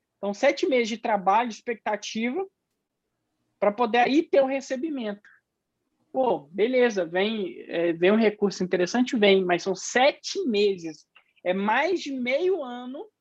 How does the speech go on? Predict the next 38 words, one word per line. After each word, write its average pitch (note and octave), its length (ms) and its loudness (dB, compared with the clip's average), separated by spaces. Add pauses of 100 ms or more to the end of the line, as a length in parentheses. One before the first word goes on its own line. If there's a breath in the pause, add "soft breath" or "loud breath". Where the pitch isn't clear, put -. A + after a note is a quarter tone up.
(340)
sem - 320 -12
ganhar B3+ 300 -8
nada. C4 560 -4 (1500)
Sem G3 180 -8
ter A3 160 -4
qualquer B3+ 380 0
retorno C4+ 460 0
financeiro. B3 680 0 (480 loud breath)
A G#3 120 4
não B3 120 2
ser D4+ 160 -2
que G4+ 80 -4
você G4 280 -4
já B3 120 2
tenha D#4 300 -4
capital A#3+ 640 -2
de F3+ 260 -12
ca-, F#3+ 160 -2
pra, F3+ 440 0
de F#3+ 320 -4
giro, A#3+ 420 4
né? G#3+ 240 2
Capital G3 340 0
em G3 80 -2
caixa G#3+ 400 -2
pra G#3+ 160 -8
poder F#3+ 280 -10
te - 180 -18
sustentar G3+ 720 2
e B3 80 -2
pra G#3 100 0
poder G3 300 0
sustentar F#3 420 -4
seu F#3 140 -6
negócio E3+ 380 -6
em - 20 -20
sete - 300 -8
meses. G#3+ 600 2